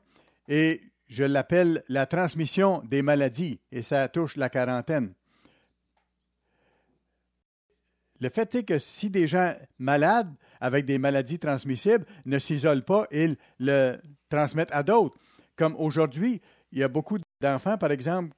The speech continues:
dont les deux parents travaillent et les parents ne peuvent pas constamment prendre du temps libre de leur travail pour avoir soin de leurs enfants malades. Alors souvent, ils les envoient quand même, soit à la garderie ou soit à l'école,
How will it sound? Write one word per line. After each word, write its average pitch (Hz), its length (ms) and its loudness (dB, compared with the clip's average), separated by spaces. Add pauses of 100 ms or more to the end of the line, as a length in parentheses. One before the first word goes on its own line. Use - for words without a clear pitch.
(180)
dont 139 160 2
les 139 160 0
deux 156 160 2
parents 147 360 0
travaillent 151 640 -2 (200)
et 131 80 2
les 143 100 4
parents 160 240 4
ne 151 120 0
peuvent 143 260 -2
pas 165 240 0
constamment 147 500 -2
prendre 147 400 -2 (300)
du 110 180 -12
temps 135 380 0 (1080)
libre 135 320 2
de 123 100 -2
leur 135 200 2
travail 147 360 2
pour 135 160 -2
avoir 135 200 2
soin 151 160 -4
de 139 60 -2
leurs 131 160 -2
enfants 139 240 -2
malades. 143 340 0
Alors 156 220 0
souvent, 190 240 -4
ils 220 180 0
les 180 200 4
envoient 175 260 0
quand 175 220 0
même, 196 260 -2 (300)
soit 156 220 2
à - 20 6
la 139 100 2
garderie 123 500 -2
ou 147 120 -4
soit 135 260 2
à 120 320 -4 (140)
l'école, 139 500 0